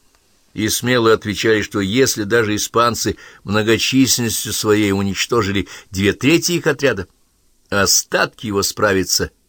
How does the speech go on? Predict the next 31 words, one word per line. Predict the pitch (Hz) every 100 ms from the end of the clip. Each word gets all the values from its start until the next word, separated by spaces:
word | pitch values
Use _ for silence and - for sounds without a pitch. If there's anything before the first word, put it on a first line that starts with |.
| _
с | - -
ними | 113 92
со | 87 92
всеми, | - 101 87 80 _ _ _
что | -
они | 95 101
прошли | 107 104 117 110
во | 117
внутренность | 113 127 - 113 120 113
страны | - 117 123
единственно | 123 117 110 131 120 - 117
за | 110
тем, | 110 123 113
чтобы | 110 107 - - -
возвратиться | 107 117 110 120 - 127 - 120
на | 120
свою | - 113 113
родину, | 113 139 113 104 - - -
и | 98
надеются | 90 101 98 - 92
исполнить | - - 143 143 135 131
это | - 110 - -
наперекор | 95 101 92 101 87
всем | - 95 82
усилиям | - 87 85 80
испанцев, | - 104 95 - - - -
не | 92
допустить | 85 82 - 95 80
их | 85 - _
до | 85
того. | 78 82 78